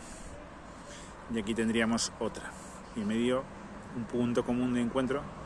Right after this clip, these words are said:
donde en muchas ocasiones había altares para rezar a sus dioses. Bueno, y os preguntaréis de qué vivían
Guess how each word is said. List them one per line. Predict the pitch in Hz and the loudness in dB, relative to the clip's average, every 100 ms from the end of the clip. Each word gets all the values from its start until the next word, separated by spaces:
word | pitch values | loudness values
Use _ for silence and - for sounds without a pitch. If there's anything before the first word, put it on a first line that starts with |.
| - - | -10 -4
donde | 110 107 | 0 2
en | 104 | 4
muchas | 110 127 123 | 4 2 4
ocasiones | 117 113 123 127 110 | 4 4 4 4 4
había | 101 104 104 101 92 - - - | 2 4 6 4 2 -4 -8 -4
altares | 101 95 - 120 127 135 - - - - - | -2 -2 4 6 6 2 -4 -6 -8 -8 2
para | 110 104 | 4 6
rezar | 101 95 117 | 4 2 4
a | 113 | 4
sus | - 101 | 4 0
dioses. | 104 104 - 92 - - - - - - - - - - - - - - - - - - | 2 0 0 -2 -4 -6 -8 -10 -8 -8 -8 -8 -8 -8 -10 -10 -10 -12 -14 -14 -14 -6
Bueno, | 131 139 131 - - - | 2 2 2 -2 -6 4
y | 127 | 6
os | 117 | 6
preguntaréis | 127 120 117 123 143 147 - | 6 6 8 8 8 8 8
de | 143 113 110 | 6 6 6
qué | 135 139 | 8 8
vivían | 123 120 127 127 107 | 8 6 6 6 4